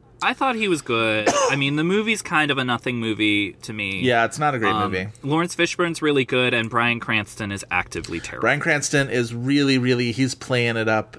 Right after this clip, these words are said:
Speaker 2: in a way that, like, um, Carell sometimes does in movies like The Big Short. Um,
Speaker 1: He's playing it up in a way that's unfair to his scene partners, I would argue.
Speaker 2: Yeah, all right.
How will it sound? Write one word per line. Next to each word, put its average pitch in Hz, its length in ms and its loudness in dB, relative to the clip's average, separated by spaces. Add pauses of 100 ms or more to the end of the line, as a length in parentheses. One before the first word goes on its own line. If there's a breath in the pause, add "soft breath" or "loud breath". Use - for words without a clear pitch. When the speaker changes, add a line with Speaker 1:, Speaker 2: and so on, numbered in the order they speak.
Speaker 2:
in 110 320 -4
a 120 80 -4
way 113 260 4
that, 113 220 -2
like, 107 420 -2 (680 loud breath)
um, 107 520 0 (680)
Carell 104 300 4
sometimes 110 400 -2
does 147 240 4
in 104 100 -6
movies 101 280 -4
like 101 180 2 (160)
The 98 60 -6
Big 98 160 -4
Short. 95 320 0 (160)
Um, 107 540 2 (640 loud breath)
Speaker 1:
He's 202 220 -2
playing 247 320 0
it 160 100 0
up 127 180 0
in 120 100 0
a 113 60 0
way 110 240 2
that's 104 200 -4
unfair 104 540 -2
to 101 180 -6
his 87 340 -6
scene 98 280 -6
partners, 82 500 -4
I 85 100 -4
would 82 140 -4
argue. 82 360 -4
Speaker 2:
Yeah, 120 320 0 (200)
all 214 80 -2
right. 226 220 -4